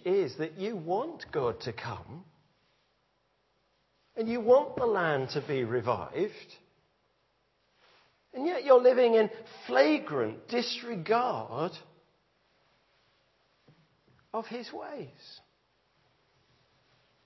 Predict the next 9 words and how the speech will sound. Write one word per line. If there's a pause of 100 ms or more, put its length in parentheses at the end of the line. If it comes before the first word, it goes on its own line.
(340)
Flagrant
disobedience
to
God.
And (240)
so
when
he
comes,